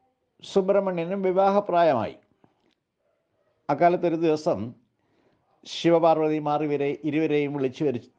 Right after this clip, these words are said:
വരുത്തി അവരോടായി പറഞ്ഞു, "മക്കളെ, നിങ്ങൾക്ക് വിവാഹപ്രായമായി, എന്നാൽ കുടുംബജീവിതത്തെപ്പറ്റിയുള്ള ശരിയായ ധാരണ നിങ്ങൾ നേടിയെടുത്തിട്ടില്ല എന്നാണ് എനിക്ക്,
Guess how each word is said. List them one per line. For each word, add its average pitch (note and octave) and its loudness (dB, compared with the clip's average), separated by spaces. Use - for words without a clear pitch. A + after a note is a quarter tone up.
വരുത്തി A#2+ -4
അവരോടായി B2 0
പറഞ്ഞു, G#2 -4
"മക്കളെ, A#2+ -2
നിങ്ങൾക്ക് C3+ -2
വിവാഹപ്രായമായി, C3+ 0
എന്നാൽ F3+ 2
കുടുംബജീവിതത്തെപ്പറ്റിയുള്ള F#3 -2
ശരിയായ E3 -2
ധാരണ D3+ -4
നിങ്ങൾ D3+ -2
നേടിയെടുത്തിട്ടില്ല C#3 0
എന്നാണ് B2+ -2
എനിക്ക്, C3 -6